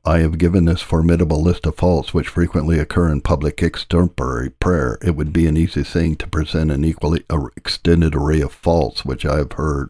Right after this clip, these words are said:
of, or observed on the part of those who recited liturgies. The truth is,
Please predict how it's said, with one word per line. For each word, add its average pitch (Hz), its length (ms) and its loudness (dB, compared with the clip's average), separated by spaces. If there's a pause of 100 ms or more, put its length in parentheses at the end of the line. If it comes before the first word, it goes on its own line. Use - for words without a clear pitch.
of, 65 480 -2 (680)
or 85 200 6
observed 80 440 4
on 76 120 2
the 76 100 2
part 80 240 2
of 76 120 0
those 71 340 0
who 80 120 0
recited 69 540 -2
liturgies. 76 880 -2 (600)
The 98 120 4
truth 87 400 6
is, 65 460 -2